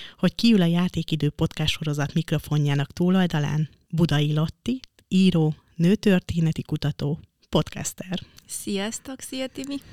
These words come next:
Speaker 2: Köszönöm,
Speaker 1: Szia.
Speaker 2: hogy meghívtál.
Speaker 1: Szia Lotti, köszi, hogy elfogadtad a meghívást. A hallgatóknak már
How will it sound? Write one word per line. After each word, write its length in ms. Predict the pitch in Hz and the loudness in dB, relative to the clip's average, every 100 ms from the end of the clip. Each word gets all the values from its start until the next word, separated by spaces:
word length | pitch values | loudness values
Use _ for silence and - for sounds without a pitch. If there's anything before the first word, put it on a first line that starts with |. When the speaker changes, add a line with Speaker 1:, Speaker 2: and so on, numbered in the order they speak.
| - | -14
Speaker 2:
Köszönöm, 100 | 254 | -10
Speaker 1:
Szia. 180 | - 247 | -4 -2
Speaker 2:
hogy 120 | 240 | 0
meghívtál. 640 | 233 233 247 240 247 247 254 _ | -2 -4 -12 -12 -10 -8 -10 _
Speaker 1:
Szia 320 | - - 196 165 | -10 -4 -4 -4
Lotti, 260 | 180 - | -8 -10
köszi, 280 | 185 202 - | -8 -8 -6
hogy 120 | 165 | -6
elfogadtad 540 | 156 165 165 170 - 170 | -6 -6 -8 -8 -6 -6
a 40 | |
meghívást. 640 | 165 160 - 160 180 202 - - - - - - - | -4 -6 -6 -6 -4 -6 -10 -14 -18 -16 -14 -12 -6
A 80 | |
hallgatóknak 880 | 180 226 202 190 170 170 170 156 - - - | -2 0 0 -2 -4 -6 -6 -6 -8 -12 -4
már 420 | 165 156 151 139 | -4 -2 -6 -8